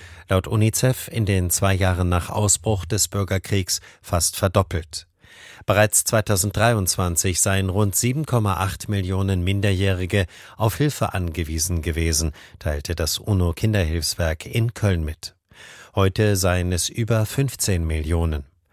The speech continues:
Ohne eine massive Ausweitung der Unterstützung könne die bereits jetzt größte humanitäre Krise der Welt noch weiter eskalieren.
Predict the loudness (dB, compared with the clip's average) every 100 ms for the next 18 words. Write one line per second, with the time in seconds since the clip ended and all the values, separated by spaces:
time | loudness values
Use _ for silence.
0 | _ -20 -20 -14 0 4 6 6 4 2
1 | 2 2 2 2 0 0 -2 0 0 0
2 | -2 -2 -4 -2 -2 0 -2 0 0 -2
3 | -4 -20 -14 0 0 2 0 2 0 0
4 | 0 0 -2 -4 -2 0 0 0 0 0
5 | 2 2 0 0 2 2 0 0 0 2
6 | 2 2 2 0 -2 -10 -10 -4 -2 2
7 | 2 2 2 0 0 -2 0 0 2 2
8 | 0